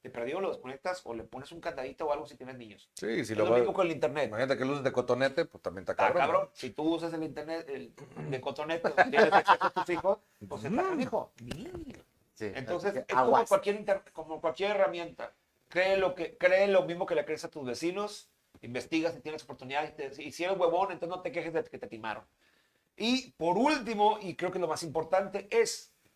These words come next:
Speaker 1: que si cuando, no sé, en algún punto de tu vida dentro o fuera del internet,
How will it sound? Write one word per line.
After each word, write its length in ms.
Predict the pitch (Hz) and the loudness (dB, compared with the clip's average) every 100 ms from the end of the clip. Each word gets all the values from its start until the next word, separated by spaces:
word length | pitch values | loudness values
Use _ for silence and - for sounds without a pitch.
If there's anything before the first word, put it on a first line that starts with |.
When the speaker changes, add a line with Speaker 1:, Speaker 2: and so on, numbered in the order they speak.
| _ _ _ _ | _ _ _ _
Speaker 1:
que 120 | 160 | -8
si 140 | 160 | -6
cuando, 760 | - 170 160 165 156 151 147 - | 4 4 4 2 4 2 0 -6
no 160 | 160 147 | -8 -4
sé, 160 | 147 | -2
en 60 | 139 | -2
algún 240 | 139 165 | -2 -4
punto 340 | 170 175 196 190 | -6 -6 -2 0
de 140 | 165 | 0
tu 580 | - 139 127 117 117 - | -2 -8 -8 -8 -12 -12
vida 280 | 143 170 160 | -6 -2 0
dentro 380 | 156 165 165 160 | 2 -2 -2 -8
o 40 | |
fuera 240 | - 143 160 | -6 -4 -4
del 80 | 165 | -6
internet, 520 | 120 117 139 143 | -10 -12 -10 -10